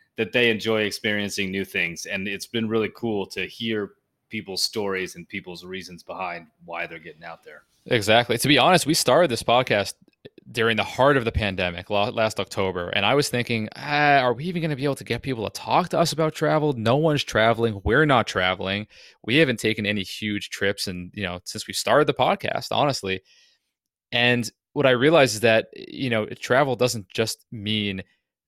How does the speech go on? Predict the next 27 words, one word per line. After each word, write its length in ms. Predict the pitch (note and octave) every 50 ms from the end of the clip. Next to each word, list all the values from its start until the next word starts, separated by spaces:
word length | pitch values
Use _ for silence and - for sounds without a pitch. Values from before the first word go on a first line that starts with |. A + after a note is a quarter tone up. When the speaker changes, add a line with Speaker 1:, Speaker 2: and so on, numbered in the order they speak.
| _ _ _ _ _ _ -
Speaker 2:
hopping 320 | B2 B2+ C3 B2+ - A#2+
on 80 | A#2 G#2+
a 60 | G#2
plane 300 | - - A#2+ A#2 A2+ G#2+ G2
and 120 | F#2 F#2
going 280 | F2+ G#2 G2+ G2+ G#2 G2
to 100 | - G2
Europe. 460 | F2+ F2+ G#2 G2 F2+ - - - - _
It's, 380 | - A2+ G2+ - - - - - _
it 140 | - A#2+ -
touches 440 | - - B2 B2+ - A#2+ A2 F#2+ - -
every 360 | - B2 A#2+ G#2+ A2 A2+ G#2 G#2
aspect 520 | G#2 G#2 G#2 - - - G2+ G2 F#2+ -
of 140 | F#2+ F#2+ F2
life, 400 | F2 F#2 G2+ G2+ F#2+ F#2+ - -
a 60 | -
ton 300 | - - - - B2+ C3
of 40 | A#2+
different 240 | A2+ G#2+ G#2 G2+ G2
industries. 640 | G2 G2 F#2 F2+ - - G2 F#2+ F#2 F#2 F#2+ - - _ - - - _ _
We've 140 | - A2+ G#2+
had 220 | - G#2 G2 -
astronauts, 720 | - A#2 A#2 B2 A#2 - - A2+ G#2+ G#2 G#2 G#2 G2+ - -
we've 160 | - G2+ F#2+
had 160 | - F#2+ F2 -
sex 380 | - - - A#2 A#2+ - -
workers, 560 | G#2+ A#2 A2 G#2 - G#2+ G#2+ G#2 G#2 G2 -